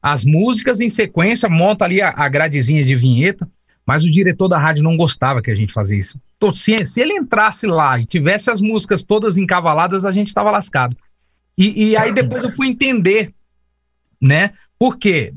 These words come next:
é, é, a, a Info Áudio, a Informa, criou um outro, um outro programa onde simulavam essas cartucheiras e a gente fazia a mix ali. A mesa com quatro botões eu tinha que soltar a vinheta aqui, já disparar a música no tempo certo,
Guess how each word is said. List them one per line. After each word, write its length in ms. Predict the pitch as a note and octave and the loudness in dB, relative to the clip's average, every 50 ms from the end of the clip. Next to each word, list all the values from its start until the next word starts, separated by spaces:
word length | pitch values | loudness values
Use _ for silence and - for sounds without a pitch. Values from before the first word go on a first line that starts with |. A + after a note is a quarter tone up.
| - | -6
é, 220 | - - - - D3+ - - C#3+ B2+ A2 D2 | -4 -4 -2 -2 -2 -2 -2 -2 -2 -2 -4
é, 60 | B2 - - _ - | -6 -8 -12 _ -4
a, 360 | - C3 C#3+ D3+ - C#3 C#3 | -2 -2 -2 -2 -2 -2 -2
a 60 | C#3+ | 0
Info 300 | D3 D#3 B2+ - - D#3 | 0 -2 -2 -2 0 0
Áudio, 360 | C#3+ D3 D#3+ F3+ F#3 D#3+ E3 E3 | 2 2 2 0 0 0 0 0
a 40 | |
Informa, 440 | D3 C#3 - - D#3+ D#3 D#3+ F3 D#3+ | 0 -2 -2 0 0 2 2 0 -2
criou 480 | - - F#3 F#3+ E3 D#3 F#3 G#3 G#3 F#3 | -2 0 0 2 2 4 4 2 2 2
um 120 | D#3+ D3 D#3 | 2 2 4
outro, 560 | F#3+ G#3+ A3+ G#3 - - - D#3+ D3 B2 G#2 - - _ _ _ - | 4 2 2 0 -2 -2 0 0 0 0 -2 -6 -10 _ _ _ -2
um 120 | B2+ C3 D3+ | 0 2 2
outro 280 | F#3+ G#3+ G#3+ G3+ F3+ C#3 | 2 2 0 0 -4 -2
programa 720 | - D#3+ C#3+ A#2+ A2 A#2+ C3+ E3+ F#3+ G#3 F#3+ - G2+ - - _ _ _ - | 0 0 0 0 0 0 2 2 2 0 0 -2 -4 -8 -12 _ _ _ -2
onde 220 | F#3 G#3+ G#3+ G#3+ | 0 0 0 0
simulavam 920 | - - - - C#4 D#4 D#4+ C#4+ A3 F3+ G3+ B3 B3+ A#3+ F3+ E3 E3 D#3 D#3+ | -2 -2 -2 -2 -2 -2 0 0 2 2 2 2 2 2 0 0 0 0 0
essas 420 | F3 E3+ - - F#3+ D#3+ C#3 - | 0 0 0 -2 -2 -2 -4 -4
cartucheiras 680 | - G3 F#3 F3+ - G3 D#3 - - F#3 G3 G#3 G#3+ F#3+ | -4 -4 -4 -2 -2 -4 -4 -2 -2 -2 0 0 0 0
e 60 | A3+ | 0
a 80 | G#3 | 0
gente 240 | D3+ G3+ B3 A3+ - | 0 0 0 -2 -2
fazia 480 | - - D4+ A3+ D#3 C3+ F3 A3 A#3+ G#3 | -2 -2 0 0 0 0 0 0 0 0
a 20 | |
mix 380 | F3+ E3+ F3+ A3+ - - - - | 0 0 0 -2 -2 -4 -4 -2
ali. 360 | F4 F4+ G#3 A3+ B3+ B3+ - _ _ _ _ _ _ - | -2 0 0 -2 -4 -4 -8 _ _ _ _ _ _ -4
A 80 | - C3+ | -2 0
mesa 300 | D3+ E3+ G#3 G#3+ G3 G#3+ | 2 2 2 2 0 -2
com 180 | - A3 G#3+ F3+ | -2 0 -2 0
quatro 380 | - - G3+ G#3 G#3 - G#3+ | 0 0 0 0 0 -2 -2
botões 680 | F3+ E3+ F#3 E3+ - - E3+ F#3+ A3+ B3+ E4 D#4+ - - - _ _ _ | -2 -2 -2 -2 0 0 0 0 0 -2 -4 -6 -8 -12 -16 _ _ _
eu 100 | - D#3+ | -2 -2
tinha 200 | D3 - A#3+ B3 | 0 0 0 -2
que 80 | - - | -2 -2
soltar 380 | - - A3+ G3 F#3 - G3 G3 | -2 -2 -2 -2 -2 -2 -2 -2
a 40 | |
vinheta 460 | F#3+ E3 F#3 F#3 F3+ F#3+ G3 F#3 - E3 | -2 -2 -2 -2 0 -2 -2 -2 -4 -6
aqui, 360 | - - - G#3+ A#3+ C#4 C4 | -6 -4 -2 -2 0 0 0
já 160 | D#3 A3+ G#3 | 0 0 0
disparar 540 | F3+ F#3 G#3 - - - G#3+ F#3 F#3 G3 F#3 | 0 -2 -4 -4 -2 -2 0 2 2 2 2
a 40 | F3+ | 2
música 340 | F3 F#3 G3 F#3+ - G3 | 0 0 -2 -2 -2 0
no 100 | F3+ F3+ | 0 0
tempo 320 | C#3+ - F#3 E3+ E3 - D#3+ | 0 -2 -2 -2 -2 -4 -4
certo, 600 | - - - G3+ A3 A#3+ A3+ - - B3 A3 | -4 -2 -2 -2 0 -2 -2 -2 -2 -4 -4